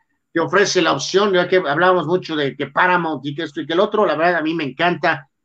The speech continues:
eh, que todos los juegos, en este caso como Azteca, pues se hizo a un lado y, y nada más co-, transmite el Super Bowl,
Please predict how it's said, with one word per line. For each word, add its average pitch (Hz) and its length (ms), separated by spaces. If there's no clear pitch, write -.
eh, 139 360
que 143 200
todos 196 300
los 151 140
juegos, 180 300
en 165 80
este 160 140
caso 180 220
como 143 160
Azteca, 175 420
pues 123 140
se 160 100
hizo 156 140
a 160 60
un 160 80
lado 165 360
y, 135 380
y - 20
nada 165 180
más - 360
co-, 147 220
transmite 156 420
el 139 60
Super 151 280
Bowl, 180 360